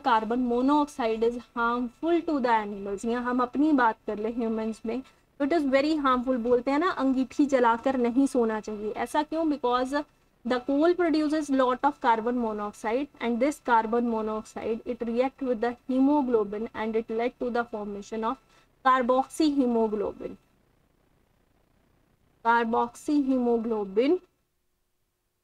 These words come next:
और जैसे ही ये बनेगा तो ये क्या करेगा, it reduces, it reduces the ability binding of oxygen, binding of oxygen with the hemoglobin,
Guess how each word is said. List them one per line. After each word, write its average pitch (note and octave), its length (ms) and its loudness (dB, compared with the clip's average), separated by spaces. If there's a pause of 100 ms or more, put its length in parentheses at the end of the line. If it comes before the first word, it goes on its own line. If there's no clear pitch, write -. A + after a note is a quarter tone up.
(460)
और A#3+ 100 2
जैसे B3 400 0
ही C#4+ 140 2
ये C#4+ 180 2
बनेगा B3 680 0
तो B3 80 2
ये C4 140 0
क्या C#4 140 0
करेगा, C4+ 420 2 (280)
it B3+ 200 -8
reduces, B3 720 0 (2250)
it B3 220 -8
reduces B3 720 -2
the B3 160 0 (120)
ability A#3 420 2 (200)
binding C4 460 4
of C4+ 220 2
oxygen, A3 720 -2 (560)
binding A#3 480 2 (160)
of A#3 240 -6
oxygen A#3 540 -2 (100)
with A#3 160 0
the A#3+ 80 -2 (100)
hemoglobin, A3 840 0